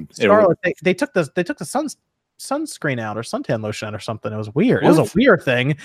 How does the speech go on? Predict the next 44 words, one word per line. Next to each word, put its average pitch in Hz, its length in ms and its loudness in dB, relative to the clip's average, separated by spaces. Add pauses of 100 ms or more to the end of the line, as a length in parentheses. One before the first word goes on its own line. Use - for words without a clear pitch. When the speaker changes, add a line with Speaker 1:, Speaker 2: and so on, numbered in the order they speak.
(160)
Speaker 2:
Yeah, 175 100 8
you 196 80 8
can 254 100 6
look 285 140 6
it 226 80 6
up. 185 100 6
It 147 60 4
was 151 140 4
something 202 260 2
really 180 240 8
str-, - 140 -4
I 156 60 -2
remember 254 220 4
I 175 60 8
read 180 220 8
it - 20 -2
and 135 80 -4
I 139 60 2
was 143 80 0
like, 139 160 -2
"That 339 100 -6
can't 131 180 -6
be 113 80 -12
right." 110 320 -6
And 151 60 -6
I 117 100 6
looked 98 60 6
it 87 140 6
Speaker 1:
Yeah, 82 40 6
Speaker 2:
up, 78 100 2
Speaker 1:
the 101 100 -8
volleyball 127 340 6
Speaker 2:
and 185 80 8
it 220 80 6
was 180 120 2
Speaker 1:
game, 190 80 4
Speaker 2:
right. 202 200 4 (240)
<laughs> - 0 - (380)
Speaker 1:
the 131 60 -14
Switch - 580 0
isn't 104 340 -2 (320)
censored, 87 760 -2
and 90 340 -4 (200)
the 87 120 -6